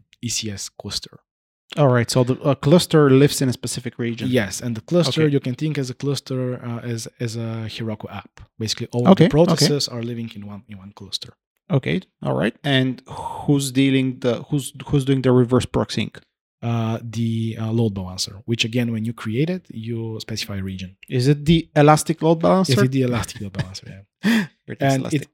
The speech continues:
Speaker 1: it may be Elastic Application Load Balancer or just a, a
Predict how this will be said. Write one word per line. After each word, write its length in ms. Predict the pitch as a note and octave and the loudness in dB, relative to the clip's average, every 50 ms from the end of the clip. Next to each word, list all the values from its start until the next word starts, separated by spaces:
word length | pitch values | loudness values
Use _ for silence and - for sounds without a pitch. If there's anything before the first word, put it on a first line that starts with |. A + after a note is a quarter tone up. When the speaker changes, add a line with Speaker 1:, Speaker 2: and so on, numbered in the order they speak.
| _ - | _ -8
Speaker 1:
it 140 | - C#3 - | -6 -4 -2
may 160 | C#3 C#3 C#3 | -2 -2 0
be 120 | C3+ C3+ C3+ - | 0 -2 -2 -2
Elastic 400 | C3 C3 C3+ C3 - C3+ A#2+ - | -2 -2 -2 -2 -4 -6 -10 -10
Application 560 | A2+ - G#2 G#2 - C#3+ F3 F3+ F#3 F#3+ F#3 | -12 -14 -10 -2 2 4 4 4 4 0 -2
Load 160 | F3+ F3+ F3 | -2 0 0
Balancer 480 | E3 E3 D#3+ D#3+ D#3 - - C#3+ C3+ B2 | 0 0 0 -2 -4 -4 -6 -6 -6 -8
or 240 | - B2+ A2+ G#2+ | -10 -12 -12 -12
just 240 | G#2+ G#2+ A#2+ A2+ - | -12 -12 -12 -12 -14
a, 200 | G#2 G2+ - A#2 | -16 -16 -14 -16
a 40 | A#2 | -16